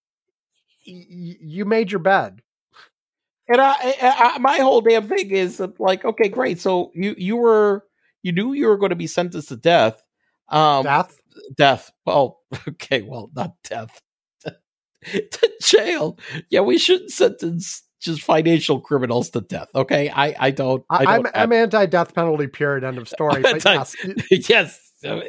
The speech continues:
Speaker 2: but th-, this is, I'm, I'm, I think I would be, uh, an extremist there. Um, but, uh, but, but before she got sentenced, she went and she, here's why Elizabeth, this is an article, uh,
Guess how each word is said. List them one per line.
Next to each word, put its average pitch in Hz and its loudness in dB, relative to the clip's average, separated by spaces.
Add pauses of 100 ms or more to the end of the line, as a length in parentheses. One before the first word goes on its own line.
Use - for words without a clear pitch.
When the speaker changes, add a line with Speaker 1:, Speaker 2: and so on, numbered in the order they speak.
Speaker 2:
but 190 -10
th-, 202 -4
this - -8
is, 214 -12
I'm, 190 -2
I'm, 165 -4 (300)
I - 0
think 196 2
I 180 4
would 170 0
be, 160 -4
uh, 143 4
an 135 -2
extremist 120 -8
there. 95 -12 (460)
Um, 147 4 (540)
but, 170 2
uh, 156 4 (300)
but, 170 -2
but - -2
before 180 -2
she 320 -8
got 160 -2
sentenced, 151 -6
she - -10
went 190 -2
and 170 -12
she, 143 -6 (1200)
here's 247 2
why 214 6
Elizabeth, 180 0
this 165 -2
is 175 -4
an 156 -2
article, 143 0
uh, 127 -2